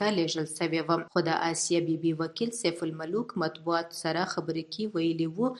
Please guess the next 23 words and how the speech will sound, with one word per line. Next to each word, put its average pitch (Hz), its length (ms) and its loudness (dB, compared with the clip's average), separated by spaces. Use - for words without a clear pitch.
چې - 80 2
د 277 120 6
مذهب 311 400 4
د 214 120 2
سپکاوي 180 500 0
په 180 160 2
مقدمه 165 560 -4
کې 226 120 0
د 285 120 4
سترې 330 320 4
محکمې 254 380 2
څخه 247 220 2
د 202 120 0
خوشي 165 300 -4
کېدو 165 260 0
باوجود 160 560 -2
د 247 120 4
دوی 320 100 8
موکله 208 540 2
د 247 160 2
ژوند 311 280 0
د - 120 -2
خطرې 160 280 -2